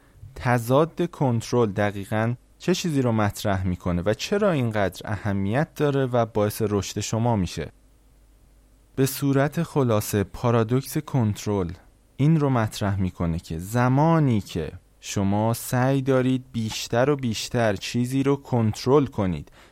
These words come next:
و کاملاً تحت قوای خودتون بگیریدش، کاملاً نظارت کنید بهش،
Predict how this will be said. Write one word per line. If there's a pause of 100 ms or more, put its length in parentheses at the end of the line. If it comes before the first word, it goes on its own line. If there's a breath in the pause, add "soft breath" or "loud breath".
(140)
و (100)
کاملاً (380)
تحت (400)
قوای
خودتون
بگیریدش،
کاملاً
نظارت
کنید
بهش،